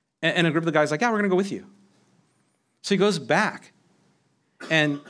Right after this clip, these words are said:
and if you know the account, what happens, he, he, he fishes all night, and he catches nothing, right? That is a, that is a terrible fishing trip.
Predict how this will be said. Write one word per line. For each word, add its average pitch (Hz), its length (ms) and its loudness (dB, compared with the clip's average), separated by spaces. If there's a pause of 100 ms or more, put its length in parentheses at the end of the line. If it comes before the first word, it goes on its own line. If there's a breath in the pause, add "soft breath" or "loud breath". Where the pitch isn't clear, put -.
and 143 120 -4
if 131 120 -6
you 170 60 2
know 190 100 4
the 180 100 4
account, 170 300 0
what 139 100 -4
happens, 143 340 0
he, 135 180 -8
he, 139 220 -10 (100)
he 131 140 -16
fishes 160 420 -4
all 151 180 2
night, 143 480 -4 (1000)
and 127 60 -8
he 117 60 -4
catches 127 400 -6
nothing, 110 320 -6
right? 101 180 -10
That 143 180 -2
is 127 120 -6
a, 107 60 -10 (260)
that 143 140 -4
is 127 100 -8
a 104 40 -14
terrible 110 420 -8
fishing - 320 -12
trip. - 260 -18